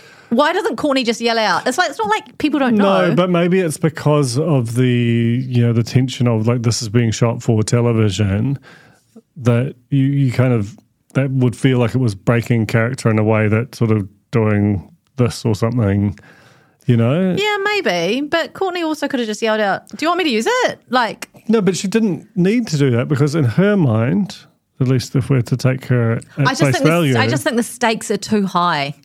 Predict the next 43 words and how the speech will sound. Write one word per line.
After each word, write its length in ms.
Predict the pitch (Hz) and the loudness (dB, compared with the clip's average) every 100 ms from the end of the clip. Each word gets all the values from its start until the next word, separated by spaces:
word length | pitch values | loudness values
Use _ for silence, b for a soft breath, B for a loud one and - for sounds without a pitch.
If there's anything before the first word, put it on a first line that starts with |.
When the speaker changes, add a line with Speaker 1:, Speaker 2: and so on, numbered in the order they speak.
| _ | _
Speaker 1:
in 120 | 180 165 | -2 0
this. 440 | 131 127 - - | -2 -4 -12 -2
Speaker 2:
I 80 | 196 | 0
Speaker 1:
It's 40 | 254 | 2
Speaker 2:
don't 120 | 240 | 2
think 40 | |
Speaker 1:
someone 220 | 220 220 | 2 2
Speaker 2:
they 40 | 151 | 2
Speaker 1:
going, 160 | 123 | 2
Speaker 2:
are. 180 | 117 185 | 0 0
Speaker 1:
I, 140 | 208 202 | -2 -2
it's 240 | 226 208 | -4 -4
someone 300 | - 262 262 | -4 -2 0
going 220 | 233 214 170 | 0 0 0
home. 440 | 185 208 160 120 | 0 0 0 -4
So 100 | - | -2
Speaker 2:
Yeah, 60 | 208 | 0
Speaker 1:
I 20 | |
Speaker 2:
but 80 | 254 | 2
if 80 | 220 | 2
Speaker 1:
reckon 80 | 233 | 0
Speaker 2:
you've 100 | 214 | 2
already 260 | 233 262 240 | 2 2 2
organised 540 | 202 196 180 160 135 | 2 2 2 2 0
something, 640 | - 123 110 113 131 180 - B B B - - _ - | -2 -4 -2 -2 -2 -4 -6 B B B -20 -20 _ -4
you 180 | 165 214 | -2 0
can 180 | - 202 | 0 2
imagine 520 | 165 156 180 139 135 | 2 2 2 0 2
them, 360 | 139 143 147 143 | 2 2 0 0
then, 240 | 160 165 | 2 2
then 120 | 160 180 | 2 2
it's 140 | 160 | 2
sort 160 | 185 175 | 2 2
of 80 | |
on 220 | 165 170 160 | 2 2 2
them 260 | 160 147 | 2 2
to, 260 | 135 151 143 | 2 0 0
to 160 | 139 147 | -2 0
make 180 | 151 151 | 0 -2
the 100 | 151 | -4
signal. 600 | - 202 131 113 147 - | -2 -2 0 -2 -4 -8
Speaker 1:
I 140 | 226 | -8
don't 320 | 247 262 294 | -6 -6 -8